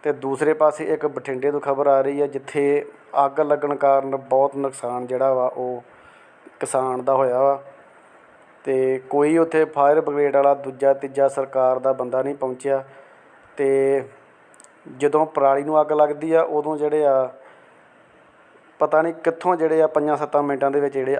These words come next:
ਅਫਸਰ ਉੱਥੇ ਪਹੁੰਚ ਜਾਂਦੇ ਆ, ਪਰ ਜਦੋਂ ਕਿਸਾਨ ਦੀ ਕਣਕ ਨੂੰ ਅੱਗ ਲੱਗੀ ਹੁੰਦੀ ਆ, ਉਦੋਂ ਪ੍ਰਸ਼ਾਸਨ ਪਤਾ ਨਹੀਂ ਕਿੱਥੇ ਕਿਹੜੀ ਗੂੜੀ ਨੀਂਦ ਵਿੱਚ ਸੁੱਤਾ ਹੁੰਦਾ, ਉਦੋਂ ਨਹੀਂ ਪਹੁੰਚਦਾ।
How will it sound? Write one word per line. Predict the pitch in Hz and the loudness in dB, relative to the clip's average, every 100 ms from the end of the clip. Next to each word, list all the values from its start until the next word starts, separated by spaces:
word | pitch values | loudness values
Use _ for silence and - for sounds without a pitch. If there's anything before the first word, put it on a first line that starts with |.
| 135 | -2
ਅਫਸਰ | - 131 | -4 -6
ਉੱਥੇ | 127 135 | -6 -6
ਪਹੁੰਚ | 131 120 131 | -6 -4 -2
ਜਾਂਦੇ | 139 131 143 | -2 2 0
ਆ, | |
ਪਰ | 143 147 147 147 | 2 4 4 2
ਜਦੋਂ | 139 139 147 | -4 -2 -2
ਕਿਸਾਨ | 147 151 135 131 131 | -2 -4 -4 -4 -4
ਦੀ | 139 139 - | -8 -14 -10
ਕਣਕ | - 139 143 156 | 0 0 0 0
ਨੂੰ | 160 151 | 2 2
ਅੱਗ | 147 | 2
ਲੱਗੀ | 139 131 135 | -6 -8 -10
ਹੁੰਦੀ | 139 123 117 | -8 -8 -8
ਆ, | 110 113 - - _ - - - _ - | -10 -16 -20 -20 _ -20 -20 -20 _ 0
ਉਦੋਂ | 160 160 | 2 2
ਪ੍ਰਸ਼ਾਸਨ | 165 151 151 139 143 | 0 0 2 2 0
ਪਤਾ | 131 139 131 | -4 -4 -2
ਨਹੀਂ | 135 | -4
ਕਿੱਥੇ | 139 135 139 | -8 -6 -8
ਕਿਹੜੀ | 131 139 135 | -4 -4 -6
ਗੂੜੀ | 127 131 143 | -8 -8 -4
ਨੀਂਦ | 131 127 | -4 -6
ਵਿੱਚ | 131 | -8
ਸੁੱਤਾ | 120 120 131 | -10 -4 -2
ਹੁੰਦਾ, | 131 135 | 2 0
ਉਦੋਂ | 139 131 139 | 0 -4 -6
ਨਹੀਂ | 127 | -8
ਪਹੁੰਚਦਾ। | 120 120 123 120 | -6 -6 -4 -6